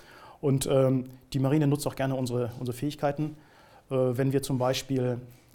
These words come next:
äh, Schallprognosen abgeben sollen für die Einsatzgebiete. Jedes Seegebiet ist anders, was die Schallstrahlverläufe und den erfolgreichen Einsatz von Sonaranlagen,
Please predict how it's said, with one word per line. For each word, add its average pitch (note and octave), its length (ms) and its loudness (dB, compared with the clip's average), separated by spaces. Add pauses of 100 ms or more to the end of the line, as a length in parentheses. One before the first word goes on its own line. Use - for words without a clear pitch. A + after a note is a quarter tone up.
äh, A#2+ 260 -6
Schallprognosen C#3 1300 2
abgeben B2 400 -2
sollen B2 180 -2
für B2+ 120 -6
die C3+ 80 -2
Einsatzgebiete. A#2 600 -8 (220)
Jedes D#3+ 280 0
Seegebiet C#3+ 300 0
ist B2 120 -8
anders, - 340 -10 (320)
was C3 160 0
die - 80 -8
Schallstrahlverläufe B2+ 800 -2
und C3 220 -4
den A#2+ 360 -2 (160)
erfolgreichen C#3 540 -4
Einsatz B2+ 320 -2
von B2 120 -6
Sonaranlagen, A2+ 680 -4